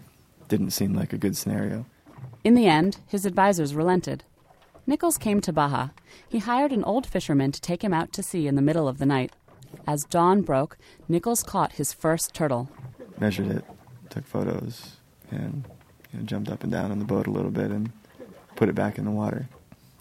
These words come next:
Speaker 1: And, you know, kind of an emotional point. Looking back at it especially, it, it was one of the reasons why we decided that, to move forward with the project.
Speaker 2: Nichols continues to employ local fishermen to help with his research.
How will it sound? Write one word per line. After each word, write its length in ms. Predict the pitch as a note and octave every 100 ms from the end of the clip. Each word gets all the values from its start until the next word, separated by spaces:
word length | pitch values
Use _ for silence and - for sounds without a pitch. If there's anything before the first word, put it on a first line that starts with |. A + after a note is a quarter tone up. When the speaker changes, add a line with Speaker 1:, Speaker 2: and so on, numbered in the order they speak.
| -
Speaker 1:
And, 200 | A2 G#2 -
you 60 |
know, 120 | D3 G#2 - -
kind 180 | B2
of 80 | A2
an 60 | F#2+
emotional 480 | G2+ G2 - G#2+ G2
point. 360 | G2+ G2+ -
Looking 300 | A#2 A#2+ G2+
back 300 | - A#2+ A#2
at 100 | A2+
it 60 | G#2
especially, 480 | - A#2 - - G2
it, 140 | G2+ - - - - _ _ -
it 40 | G#2
was 140 | G2+
one 160 | G2 G2
of 60 |
the 80 | -
reasons 340 | - G2 F#2 G2+
why 160 | - - - _ - -
we 40 |
decided 440 | G#2+ - - - C#3
that, 420 | - - - A3+
to 80 | G2+
move 180 | G#2
forward 300 | - G#2 G2+
with 80 | C#3+
the 80 | -
project. 400 | - G#2+ - B2+ - _ - _ _ _ -
Speaker 2:
Nichols 320 | C#4 E4 E4+
continues 640 | - C4+ - A3 E3+ C3+ -
to 120 | E3
employ 360 | D#3+ - E3
local 320 | D#3+ E3 G3+ A3
fishermen 480 | G#3 - C#3+ C3+
to 120 | C#3 D#3
help 240 | F#3+ -
with 120 | D3+
his 160 | C#3+ D3
research. 480 | F3 - B2 -